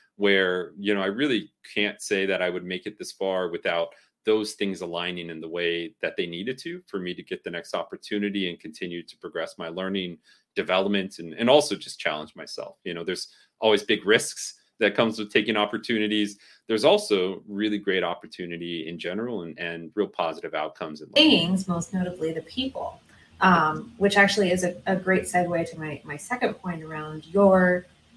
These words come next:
Speaker 2: you called out networking. And I
Speaker 1: Mm-hmm.
Speaker 2: think that it's not necessarily a skill that's developed within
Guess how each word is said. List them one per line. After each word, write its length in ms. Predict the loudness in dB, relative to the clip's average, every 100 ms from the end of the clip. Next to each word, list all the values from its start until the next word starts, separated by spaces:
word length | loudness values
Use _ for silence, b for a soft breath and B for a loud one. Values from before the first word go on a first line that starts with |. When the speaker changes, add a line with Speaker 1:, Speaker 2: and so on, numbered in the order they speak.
| _
Speaker 2:
you 120 | 0 0
called 280 | 4 4
out 260 | 4 2 -2
networking. 600 | -4 -4 -8 -8 -16 -18 -20 _ _
And 120 | -2
I 80 | -2
Speaker 1:
Mm-hmm. 160 | 0 0
Speaker 2:
think 240 | 0 -2 _
that 440 | 4 6 4 2 _
it's 260 | 2 2 4
not 340 | 4 4 4
necessarily 600 | 2 0 -2 0 2 2
a 80 | 0
skill 400 | -2 -6 0 2
that's 240 | 2 0 -6
developed 680 | -8 -6 -2 0 0 -2
within 600 | -10 -10 -10 -8 -8 -10